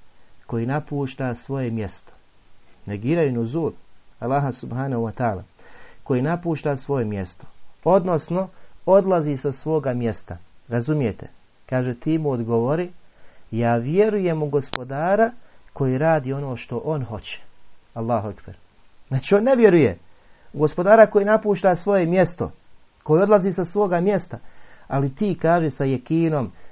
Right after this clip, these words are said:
"Ja vjerujem u gospodara koji radi ono što on hoće." Allah Đelešanu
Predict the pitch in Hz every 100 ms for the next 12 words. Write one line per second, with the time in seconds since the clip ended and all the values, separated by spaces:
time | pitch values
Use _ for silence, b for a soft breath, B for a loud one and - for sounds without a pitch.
0 | b 117 120 143 190 190 175 147 143 135
1 | 131 - 131 151 180 202 226 220 - -
2 | 139 139 160 175 147 151 156 135 - 135
3 | 151 135 123 - 90 - - - - -
4 | - 175 202 180 165 151 165 175 170